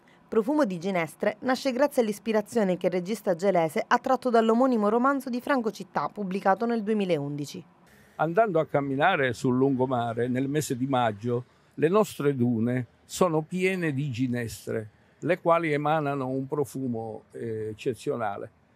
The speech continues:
Speaker 2: Questo profumo inserito nelle narici arriva al cervello e stimola le idee. E allora sono nate queste idee. E non solo le mie idee, io poi ho parlato con molti miei amici, i quali mi hanno dato le loro,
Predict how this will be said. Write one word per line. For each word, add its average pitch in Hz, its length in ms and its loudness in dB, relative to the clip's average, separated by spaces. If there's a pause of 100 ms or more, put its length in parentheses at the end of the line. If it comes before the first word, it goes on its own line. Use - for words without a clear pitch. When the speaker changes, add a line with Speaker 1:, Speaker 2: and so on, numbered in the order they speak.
(260)
Speaker 2:
Questo 220 280 4
profumo 170 720 0
inserito 156 720 -4
nelle 123 260 -4
narici 139 520 -4
arriva 127 320 -4
al 117 100 -4
cervello 113 580 -4
e 139 80 -2
stimola 120 640 -6 (200)
le 135 200 -2
idee. 123 560 0 (440)
E 196 80 0
allora 254 340 0
sono 175 300 -4
nate 147 360 -2
queste 135 360 -6
idee. 120 540 -4 (400)
E 175 300 -4
non 262 220 0
solo 135 340 2
le 131 140 4
mie 131 340 2
idee, 123 640 -4
io 214 200 2
poi 143 300 2
ho 123 100 -2
parlato 131 480 -2
con 120 200 -6
molti 135 360 -4
miei 123 300 -4
amici, 123 500 -2
i 214 60 -2
quali 123 360 -2
mi 120 160 -4
hanno 120 300 -4
dato 120 340 2
le 113 140 -4
loro, 117 600 2